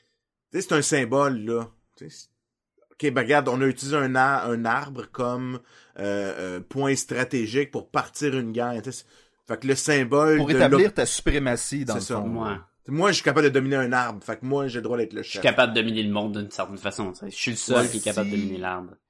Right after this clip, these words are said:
Speaker 2: si je reprends mon analogie de tantôt de Deuxième Guerre mondiale,
Speaker 1: Oui.
Speaker 2: toute la kit,
Speaker 3: Mhm.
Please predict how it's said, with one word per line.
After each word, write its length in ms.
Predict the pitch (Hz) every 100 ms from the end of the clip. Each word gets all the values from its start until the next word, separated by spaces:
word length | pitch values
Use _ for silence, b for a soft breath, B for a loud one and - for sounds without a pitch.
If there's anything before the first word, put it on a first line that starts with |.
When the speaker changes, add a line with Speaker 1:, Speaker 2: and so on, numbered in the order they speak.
| _ _ _ _ _ _ _ _
Speaker 2:
si 300 | - - 196
je 100 | 165
reprends 380 | 143 - 143 170
mon 180 | 175 127
analogie 760 | 117 123 120 113 98 110 156 160
de 200 | 107 113
tantôt 580 | - 107 104 135 135
de 300 | 135 101 107 101
Deuxième 360 | 113 107 104
Guerre 200 | 101 110
mondiale, 440 | 110 95 90 110 113
Speaker 1:
Oui. 100 | 120
Speaker 2:
toute 80 | -
la 60 |
kit, 240 | 85 185 269
Speaker 3:
Mhm. 320 | 110 104 113